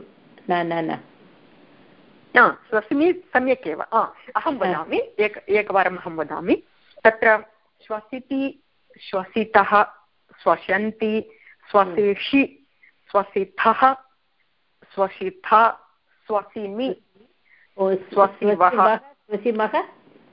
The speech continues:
Speaker 2: हम्म, स्वसिमः।
Speaker 1: आ, स्वसिवः, स्वसिमः। अस्तु।
Speaker 2: हम्म, उत्तमम्। अत्र, हम्म, तदा अकस्मात् आकाशे मेघः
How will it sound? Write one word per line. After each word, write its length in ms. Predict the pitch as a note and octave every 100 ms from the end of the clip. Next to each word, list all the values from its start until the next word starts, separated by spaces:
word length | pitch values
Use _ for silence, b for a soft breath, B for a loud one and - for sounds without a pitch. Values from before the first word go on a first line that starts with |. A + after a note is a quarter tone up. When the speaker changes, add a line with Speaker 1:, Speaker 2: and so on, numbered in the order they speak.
| _ _ G3+
Speaker 2:
हम्म, 340 | A3 G3 E3
स्वसिमः। 840 | E3 _ - G3+ G3+ F#3 E3 C#3+ C3+ - _ _ _ _ E3
Speaker 1:
आ, 180 | E3
स्वसिवः, 680 | D#3 F#3+ F#3 A3+ G3 F#3+ B3+
स्वसिमः। 640 | C4 F3+ - D#3+ C#3+ C3+ - - -
अस्तु। 280 | - - - - - F3
Speaker 2:
हम्म, 300 | E3+ D#3 D#3 - _ _ _ -
उत्तमम्। 320 | - C#4+ D4+ - B B B G3+
अत्र, 220 | - D4
हम्म, 680 | A#3+ A#3 - _ - G#3 G3
तदा 300 | G#3 G3 C4 - - - _
अकस्मात् 580 | - A#3 - - B3+ B3+
आकाशे 800 | F#3 F#3 G#3 G#3 - A3 G#3+ G#3+ b b b _ F3+
मेघः 760 | F#3 G3 A3 A3 A3+ G#3+ B3